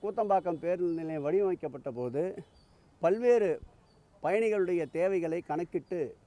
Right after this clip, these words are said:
வடிவமைப்பு ஏற்படுத்ததால் காலதாமதம் ஏற்பட்டு கொண்டிருக்கின்றது. அனைத்து துறைகளையும் ஒருங்கிணைந்து போக்குவரத்து துறை,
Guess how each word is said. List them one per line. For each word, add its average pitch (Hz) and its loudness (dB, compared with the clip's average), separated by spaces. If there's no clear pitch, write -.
வடிவமைப்பு 170 2
ஏற்படுத்ததால் 131 -6
காலதாமதம் 156 2
ஏற்பட்டு 131 -10
கொண்டிருக்கின்றது. 120 -8
அனைத்து 233 -2
துறைகளையும் 202 2
ஒருங்கிணைந்து 165 -2
போக்குவரத்து 156 -2
துறை, 143 -4